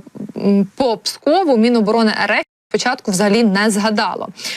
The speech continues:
Найрезультативнішого удару було завдано по аеродрому Пскова. От ви зараз бачите, як там палає.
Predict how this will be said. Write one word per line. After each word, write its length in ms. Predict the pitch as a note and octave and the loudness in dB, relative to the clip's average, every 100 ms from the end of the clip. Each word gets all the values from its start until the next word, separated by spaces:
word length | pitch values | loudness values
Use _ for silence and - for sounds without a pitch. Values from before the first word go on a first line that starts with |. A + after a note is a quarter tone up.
| - | -4
Найрезультативнішого 1120 | C4+ E4+ F4 B3+ C4 D4 - B3+ G3 F#3 G3+ G3 | 0 2 2 2 2 0 0 0 0 0 0 0
удару 400 | G#3+ C#4 D#4 A#3 | 2 0 0 0
було 300 | G3 A3 A3 | 2 0 0
завдано 500 | A3 G#3 F#3+ F#3+ F#3 | 0 -2 -4 -4 0
по 200 | A3 G#3 | 0 2
аеродрому 480 | G3+ F#3 G#3 G3 | 2 0 2 0
Пскова. 520 | F3 - - C#4 E4 A3+ | -2 -4 -2 0 2 0
От 120 | G#3 | 0
ви 100 | G#3 | 0
зараз 260 | G3+ G3+ | 0 0
бачите, 520 | F3+ G#3 F3+ - F3 F3+ | 0 0 -2 -6 -2 0
як 300 | G3+ F3+ - | 0 -2 -4
там 220 | F3 F3+ | -4 -2
палає. 600 | G3 G3 B3+ E4 D4 | -2 0 2 0 0